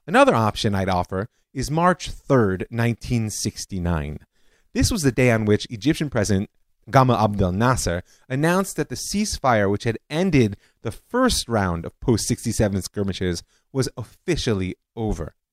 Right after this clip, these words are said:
Now, the July sixty-seven raid I mentioned earlier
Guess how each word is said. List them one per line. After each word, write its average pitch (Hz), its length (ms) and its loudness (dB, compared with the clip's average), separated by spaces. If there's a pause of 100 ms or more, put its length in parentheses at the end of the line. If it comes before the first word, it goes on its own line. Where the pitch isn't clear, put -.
(520)
Now, 156 280 2 (240)
the 135 100 0
July 180 300 4
sixty-seven 135 560 0
raid 117 180 4
I 98 100 2
mentioned 101 380 -2
earlier 98 480 2